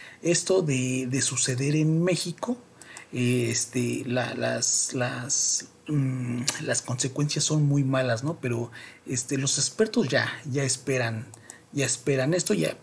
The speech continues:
yo, para ellos ya es un hecho. La televisión no nos está manejando nada de esta información. No es conveniente alarmar a la, a, a,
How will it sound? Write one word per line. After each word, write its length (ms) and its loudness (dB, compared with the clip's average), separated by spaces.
yo, 160 -4
para 140 2
ellos 240 2
ya 100 2
es 140 0
un 160 2
hecho. 320 2
La 160 -2
televisión 640 4
no 160 6
nos 220 0
está 200 -2
manejando 520 -2
nada 240 -2
de 60 -2
esta 180 -2
información. 600 2
No 340 6
es 140 4
conveniente 720 2
alarmar 420 0
a 80 0
la, 420 -4
a, 100 -6
a, 360 -2